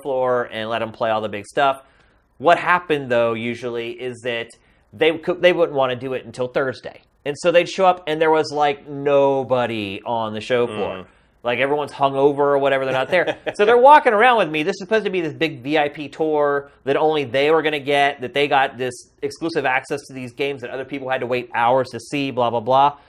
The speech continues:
Speaker 1: And they walk in there, and there's nobody there. And there are hundreds, maybe even thousands of people at E three that are in the same position that I was in at Viacom,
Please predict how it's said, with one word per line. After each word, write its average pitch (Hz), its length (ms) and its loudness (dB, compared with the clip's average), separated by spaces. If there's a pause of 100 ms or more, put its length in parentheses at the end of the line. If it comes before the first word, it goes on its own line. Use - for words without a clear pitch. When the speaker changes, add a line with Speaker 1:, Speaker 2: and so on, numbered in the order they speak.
Speaker 1:
And 202 260 0
they 190 80 4
walk 170 300 8
in 196 100 2
there, 170 140 4
and 135 100 0
there's 127 140 -4
nobody 117 300 -2
there. 98 400 -6 (480)
And 156 320 0 (380)
there 175 300 8
are 139 440 6 (320)
hundreds, 202 560 2
maybe 190 220 -2
even 160 260 -6
thousands 165 600 -4
of 151 120 -6
people 151 580 -2
at 139 160 -2
E 139 140 -6
three 147 300 -8
that 135 160 -2
are 135 100 -2
in 131 80 -10
the 127 60 -10
same 175 200 -6
position 156 440 -2
that 131 180 -2
I 135 140 4
was 135 180 2
in 120 100 -2
at 110 80 -8
Viacom, 113 640 0